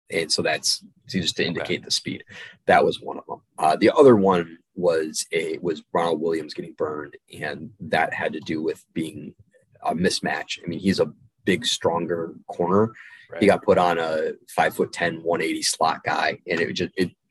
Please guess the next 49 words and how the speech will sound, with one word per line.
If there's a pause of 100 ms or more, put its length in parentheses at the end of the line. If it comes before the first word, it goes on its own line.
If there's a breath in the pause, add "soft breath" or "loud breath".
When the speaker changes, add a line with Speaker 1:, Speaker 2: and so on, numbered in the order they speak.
(160)
Speaker 1:
the
guy
was
just,
he
was
actually
just
faster.
Uh,
Speaker 2:
Right.
Speaker 1:
so, (300 loud breath)
you
know,
I
wouldn't,
I
wouldn't
necessarily
put
Williams
on,
you
know,
Charleston
Rambo (300)
or,
Speaker 2:
Right.
Speaker 1:
you
know,
one
of
the,
<laughs>
you
know,
you,
you
pick,
pick,
pick
your
matchup.
You
know,
if
you've
got
a,